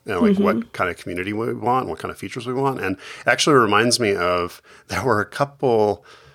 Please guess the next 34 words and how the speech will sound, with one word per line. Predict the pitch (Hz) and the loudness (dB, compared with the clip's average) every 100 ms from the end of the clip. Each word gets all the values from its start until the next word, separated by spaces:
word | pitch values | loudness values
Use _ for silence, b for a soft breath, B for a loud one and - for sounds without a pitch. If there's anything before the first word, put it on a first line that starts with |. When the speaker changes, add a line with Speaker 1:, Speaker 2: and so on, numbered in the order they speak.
| b | b
Speaker 1:
feature | - - - 131 - 107 | -18 -14 0 0 2 2
requests, | 92 90 82 - - - - - _ _ | 2 2 2 2 0 -2 -2 -4 _ _
quote | - 85 | -4 -4
unquote, | 82 85 82 82 | -4 -4 -4 -4
I'm | 80 | -6
doing | 85 82 | -6 -8
quotes | - 80 78 - - - | -8 -8 2 2 2 -4
<laughs> | - - - | -14 -10 -6
in | 117 | -2
the | 135 - | -2 2
air | 139 | 4
as | 120 | 4
I | 107 | 4
say | 208 107 | 4 4
that, | 98 98 B B B B | 4 2 B B B B
Speaker 2:
<laughs> | - 101 - - | -18 -18 -12 0
Speaker 1:
uh, | 107 95 92 - - | 4 6 4 -2 -4
in | 117 101 | 0 4
our, | 92 90 82 - _ - | 4 2 -2 -14 _ -6
our | 101 | -4
bug | 87 104 | 2 0
database | 107 85 82 82 82 - - - _ | 2 -2 0 -2 0 2 0 -4 _
on | - 82 | -8 -8
GitHub, | 78 98 92 82 | -2 -2 -2 -2
there | 87 | -2
were | |
a | 82 | 0
couple | 127 123 | -2 -2
feature | - 113 101 | -4 -4 -4
requests | - 85 - - - | -4 -2 0 0 0
saying | 85 82 80 82 b b b | 0 -2 -4 -6 b b b
at | 92 | -4
one | 85 87 | -2 -2
point, | 92 82 | -2 -4